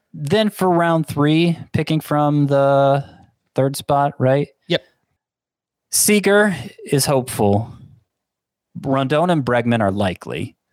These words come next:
Speaker 1: I think LeMahieu's in that discussion too. We haven't talked about him yet. He tends to go earlier than those others, and I actually would prefer Seager to him straight up.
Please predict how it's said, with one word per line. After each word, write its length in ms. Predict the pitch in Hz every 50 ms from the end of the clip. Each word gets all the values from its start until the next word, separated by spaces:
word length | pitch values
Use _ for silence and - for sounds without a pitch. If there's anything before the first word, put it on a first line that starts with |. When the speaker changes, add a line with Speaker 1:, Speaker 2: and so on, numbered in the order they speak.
| _ _ _ _ _ _ _ _ _ _ _ _ _
Speaker 1:
I 80 | - 127
think 160 | - 214 202
LeMahieu's 540 | - 165 143 127 123 120 113 107 104 98 95
in 80 | 98 95
that 160 | 85 80 -
discussion 420 | - - - 85 78 - - - -
too. 160 | - - 64
We 140 | 76 101 104
haven't 240 | 120 113 107 87
talked 240 | - 110 98 - -
about 260 | 98 85 82 67 69
him 200 | - 82 76 73
yet. 200 | 67 76 71 - - _ _ _ _ _
He 140 | - 117 107
tends 280 | - 135 120 113 - -
to 60 | -
go 460 | 107 113 104 101 98 95 98 98 - -
earlier 420 | 107 101 95 98 107 113 110 110
than 160 | 110 120 117 117
those 200 | 120 117 113 127
others, 400 | 120 117 123 120 127 123 - - -
and 100 | 117 113
I 100 | 127 127
actually 360 | 127 123 117 - - 117 110
would 240 | 101 98 98 98 -
prefer 320 | - 104 - - 107 104
Seager 400 | 101 - - 104 98 104 107 101
to 180 | 98 - 110 101
him 160 | 104 101 101
straight 320 | - - - 98 95 92
up. 220 | 92 98 135 -